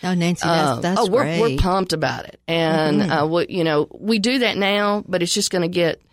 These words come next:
Speaker 2: you know, a, a step above. Uh, we invested quite a bit into this new program that we're gonna be having.
Speaker 1: That's great.
Speaker 2: And, uh, yeah, we're real excited.
Speaker 1: Sometimes we have a tendency, I think, to minister to, uh, in, in any situation, to the woman.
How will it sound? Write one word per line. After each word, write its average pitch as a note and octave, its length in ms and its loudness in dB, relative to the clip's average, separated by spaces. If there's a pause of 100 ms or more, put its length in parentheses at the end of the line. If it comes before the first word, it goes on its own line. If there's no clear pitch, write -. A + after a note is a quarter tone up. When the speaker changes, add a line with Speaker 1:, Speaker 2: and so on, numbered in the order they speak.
(440)
Speaker 2:
you F#3+ 100 2
know, C#3+ 300 2
a, A2 240 -2
a D3 80 -4
step - 480 -2
above. G#2 720 -8
Uh, A#2 320 -4
we A#3 180 0
invested F3 460 -2
quite E3 380 0
a D#3+ 40 0
bit E3 220 0
into C#3 240 -4
this B2+ 200 -4
new C3 140 -4
program A#2 520 -6
that F#2+ 120 -6
we're B2+ 160 -6
gonna A#2 180 -4
be A2+ 120 -8
having. A2 420 -10 (240)
Speaker 1:
That's D#3 220 -6
great. F3 160 -6
Speaker 2:
And, C3 320 -2
uh, - 120 -12 (140)
yeah, - 320 -14
we're D3+ 140 -4
real D3 380 0
excited. - 520 -10 (680)
Speaker 1:
Sometimes G3 460 -2
we F#3 120 -2
have F#3 180 0
a F3 40 -4
tendency, G3 540 -2
I E3 80 -2
think, G3 300 -6
to F#3 100 -6
minister F3+ 460 -2
to, D#3 420 -6
uh, C3+ 140 -6
in, E3+ 200 -4
in F#3+ 200 0
any G#3+ 400 2
situation, D#3 680 -6
to F3+ 100 -6
the D#3 100 -6
woman. D#3+ 360 -2